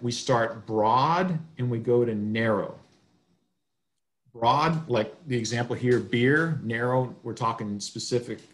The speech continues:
product category of non-alcoholic beer, or it could be gluten-free beer. But as a marketer, you start broad.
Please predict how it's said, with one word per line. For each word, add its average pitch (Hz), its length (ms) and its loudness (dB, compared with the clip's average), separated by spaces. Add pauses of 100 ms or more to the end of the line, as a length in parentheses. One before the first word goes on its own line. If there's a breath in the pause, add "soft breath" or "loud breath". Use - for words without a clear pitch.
(380)
product 117 360 -4
category 98 640 -4
of 92 100 -8
non-alcoholic 95 1120 -6 (120)
beer, 80 220 -12 (580)
or 98 120 -12
it - 60 -20
could - 100 -20
be 101 100 -20 (160)
gluten-free 107 760 -6
beer. 80 340 -10 (760)
But 113 140 -4
as 117 240 -2
a 107 40 -4
marketer, 117 540 0
you 104 80 -4
start 113 440 -4
broad. 107 580 0